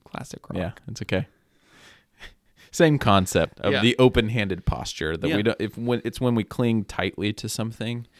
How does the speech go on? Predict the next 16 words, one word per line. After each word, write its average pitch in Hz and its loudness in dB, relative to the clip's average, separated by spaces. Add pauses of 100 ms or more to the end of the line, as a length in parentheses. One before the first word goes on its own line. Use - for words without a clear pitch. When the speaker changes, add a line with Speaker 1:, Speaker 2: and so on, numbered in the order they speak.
(140)
Speaker 1:
Yeah. - -14
Speaker 2:
that 101 -2
we 92 -4
can 92 -6 (720)
uh, 62 -14
I 82 -10
think 80 -8
Ignatius 78 -8
is 85 -12
the 85 -10
one 80 -8
that - -12
says 95 -8
it's - -12
like 82 -12
smoke - -6